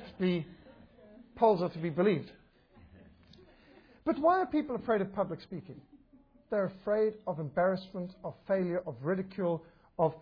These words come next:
someone in the audience knowing more about the subject than they do, uh, fear of making a fool of themselves, fear of mistakes. There's so many different fears that come. Some are rational, most irrational. We are afraid of being misunderstood.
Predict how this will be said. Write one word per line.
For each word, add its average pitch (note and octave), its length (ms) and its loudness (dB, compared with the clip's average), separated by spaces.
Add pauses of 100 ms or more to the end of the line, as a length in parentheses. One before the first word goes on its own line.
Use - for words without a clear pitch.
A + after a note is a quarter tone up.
(200)
someone A3+ 240 2
in F#3+ 40 0
the F#3 80 0
audience F#3+ 400 2
knowing F3 200 -2
more F#3+ 180 0
about F3+ 220 0
the D#3 60 -14
subject F#3+ 400 -4
than D3 160 -2
they G3 220 4
do, F#3+ 360 2 (360)
uh, E3+ 180 0 (180)
fear A3+ 220 4
of D#3+ 200 0
making F3+ 340 -2
a D3 40 -2 (120)
fool B3 160 0
of A3+ 60 0
themselves, G3 520 -2
fear G3 160 0
of D#3+ 80 -4
mistakes. G#3+ 460 -4 (220)
There's - 180 -8
so D#4+ 120 -2
many C#4 200 -4
different F#3+ 320 -6 (180)
fears C#3 320 -8 (140)
that D3+ 160 -6
come. D3 180 -6
Some B3+ 240 2
are A3 80 6
rational, G#3+ 500 2 (400)
most E3 320 0
irrational. D3 460 -6 (720)
We D#4 100 4
are D#4 240 8
afraid A3+ 340 2
of G3 140 -2
being D#3+ 220 -4
misunderstood. F#3 680 -8